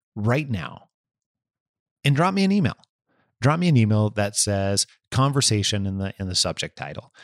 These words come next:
And what we'll do is I'll connect you with my team, probably our director of student success, Philip Mianko, and then he'll have a conversation with you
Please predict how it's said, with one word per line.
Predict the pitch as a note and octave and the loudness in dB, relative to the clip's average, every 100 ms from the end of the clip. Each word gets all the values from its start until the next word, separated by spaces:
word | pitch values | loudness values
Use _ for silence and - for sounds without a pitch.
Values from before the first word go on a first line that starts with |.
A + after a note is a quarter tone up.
| - - _ | -20 -20 _
And | B2+ A#2+ A#2 A2+ A2 - _ _ - | 2 2 2 0 -4 -10 _ _ -4
what | G#2+ D3 | 0 2
we'll | D#3 | 2
do | B2+ D3+ C#3 G2 - - | 0 0 0 -2 -4 -2
is | G#2+ G2+ - | -2 -2 -2
I'll | G2+ | 0
connect | B2+ - A2+ G#2 - | 0 0 0 -2 -2
you | G2+ | -2
with | F#2+ G2 - | 0 -2 -4
my | G2 F2+ | -10 -10
team, | - G#3+ E3 | -6 -4 -4
probably | - - B2+ A#2 | -4 -2 0 2
our | G2+ | 0
director | F#2 A2 - G2+ | -2 -4 -4 -6
of | |
student | - A2+ G#2+ | -2 -2 -2
success, | F#2 G2 A#2 B2+ | -4 -4 -4 -4
Philip | - - B2 E3+ - - - - | -4 -2 0 0 -6 -18 -20 -10
Mianko, | G#2 A2 D#3 G3 - - | -4 -4 -2 -2 -2 0
and | C3+ C3 C3 B2+ - | 2 4 2 0 -6
then | A2 B2+ B2+ C3 B2 A2+ _ _ | 0 4 4 4 0 -6 _ _
he'll | - D3+ F3 | -2 0 2
have | D#3 | 0
a | D#3 | -2
conversation | D3+ D3+ - E3 - G2 | -2 0 0 0 -2 -2
with | D#2+ | -6
you | E2+ | -8